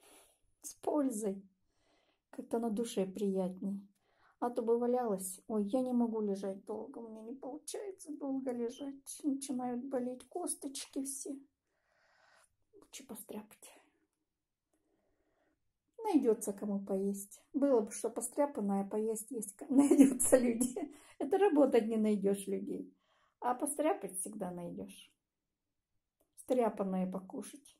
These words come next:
Стряпанное найдешь. Черт те что сказала. Ну вот. Голова что-то занята другой мыслью. Ну, стряпайте, девочки, девушки, бабушки, женщины, дамочки. Это лучше,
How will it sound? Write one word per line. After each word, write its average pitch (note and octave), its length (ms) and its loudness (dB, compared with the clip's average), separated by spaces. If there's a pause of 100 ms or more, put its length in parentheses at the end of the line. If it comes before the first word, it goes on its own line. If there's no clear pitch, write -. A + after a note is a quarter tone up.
(140)
Стряпанное F3 640 -8
найдешь. F3+ 460 -12
Черт - 260 -12
те - 100 -14
что - 220 -18
сказала. B3+ 480 -14 (1000)
Ну D#4+ 180 0
вот. C#4+ 320 -2 (1120)
Голова G3 420 -2
что-то - 220 -8
занята A3+ 380 -4
другой F#3+ 260 -2
мыслью. G#3+ 500 -4 (1800)
Ну, D#4+ 360 6 (840)
стряпайте, C#4+ 760 -2
девочки, A3+ 720 2
девушки, G#3+ 600 -4
бабушки, G3+ 760 -6
женщины, G3+ 680 -6
дамочки. G3+ 720 -10 (880)
Это E4+ 300 -2
лучше, C4+ 500 -6